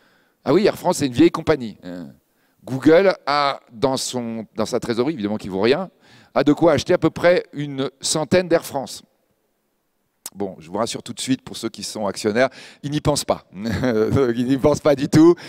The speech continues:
Je ne sais pas pourquoi, mais en réalité, ces entreprises du Nouveau Monde sont tournées surtout sur le Nouveau Monde. Le grand défi qui est devant nous, c'est celui-là.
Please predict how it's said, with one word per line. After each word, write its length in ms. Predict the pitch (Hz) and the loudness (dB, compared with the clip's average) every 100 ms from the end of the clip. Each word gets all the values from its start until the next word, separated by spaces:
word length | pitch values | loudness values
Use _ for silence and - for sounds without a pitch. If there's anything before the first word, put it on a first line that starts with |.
| - | -10
Je 80 | - | -4
ne 40 | 156 | 2
sais 80 | |
pas 120 | 160 151 | 4 4
pourquoi, 400 | 160 160 165 170 | 2 4 4 4
mais 260 | 160 156 - | 4 2 2
en 120 | 156 | 2
réalité, 680 | 160 180 175 - 185 220 - - - | 4 4 2 4 4 4 -2 -16 -14
ces 260 | - 190 175 | 0 4 6
entreprises 440 | 202 175 190 190 | 4 4 2 2
du 100 | 147 | -2
Nouveau 260 | 165 175 170 | 0 4 4
Monde 300 | 175 214 196 165 | 4 4 2 0
sont 220 | - 170 | -2 0
tournées 420 | 180 165 185 196 | 2 2 2 0
surtout 540 | - - 220 - 202 170 | 0 0 2 0 -4 -4
sur 180 | - | 0
le 80 | 120 | 2
Nouveau 240 | 120 110 101 | 2 -2 -4
Monde. 240 | 90 76 _ _ _ _ _ _ _ _ _ - | -6 -16 _ _ _ _ _ _ _ _ _ -2
Le 180 | 123 135 | 2 4
grand 240 | 147 214 | 4 4
défi 340 | 196 190 - | 4 2 -2
qui 160 | 190 143 | -2 2
est 40 | |
devant 200 | 123 131 | 4 2
nous, 100 | 156 | 2
c'est 140 | 208 196 | -2 0
celui-là. 480 | - 185 202 202 | 2 2 4 0